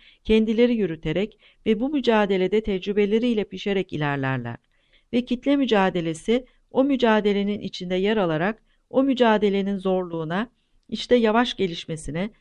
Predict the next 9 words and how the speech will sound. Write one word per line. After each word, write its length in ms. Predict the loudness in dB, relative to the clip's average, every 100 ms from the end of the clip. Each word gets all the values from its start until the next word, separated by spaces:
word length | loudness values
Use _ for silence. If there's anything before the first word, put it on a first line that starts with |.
| _
sancılarına 680 | -4 0 0 0 0 0 -2
katlanarak 680 | -4 -6 -4 -4 -2 -2 -4 _ _
ancak 420 | -2 0 0 -4 -8
yükselebilir. 840 | -12 -8 -6 -6 -8 -8 -10 _ _ _ _ -2
Ama 240 | 2 2
o 60 | 2
mücadeleyi 640 | 0 2 2 2 0 2
yürütmek 460 | 0 -2 -4 -6 -6
için 340 | -10 -8